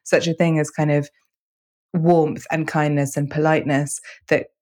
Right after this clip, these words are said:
you can bring to the table, even if you don't know exactly how you're supposed to behave at it. And I guess that's kind of what I mean, because I think a lot of the time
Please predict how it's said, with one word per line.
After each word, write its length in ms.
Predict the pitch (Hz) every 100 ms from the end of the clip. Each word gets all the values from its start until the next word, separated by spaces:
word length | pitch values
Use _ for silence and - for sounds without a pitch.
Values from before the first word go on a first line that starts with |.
| -
you 140 | 170
can 240 | - 160 156
bring 320 | 160 160 156
to 100 | 156
the 120 | 143
table, 380 | - 151 143 143
even 200 | 147 143
if 120 | 151
you 60 | 139
don't 180 | 139 135
know 200 | 143 -
exactly 440 | 156 156 131 151
how 120 | 143 139
you're 140 | 139
supposed 300 | 139 139 -
to 80 | -
behave 300 | 143 147 143
at 240 | 147 147 233
it. 240 | 277 277 _ _ _ _ -
And 100 | 156
I 60 |
guess 220 | 151 156 -
that's 180 | -
kind 160 | - 147
of 80 | 139
what 140 | 135
I 80 | 135
mean, 360 | 131 113 82 - - -
because 240 | 160 175
I 120 | 180 175
think 200 | 196 185
a 60 |
lot 160 | 175 180
of 60 |
the 80 | 175
time 460 | 170 160 151 151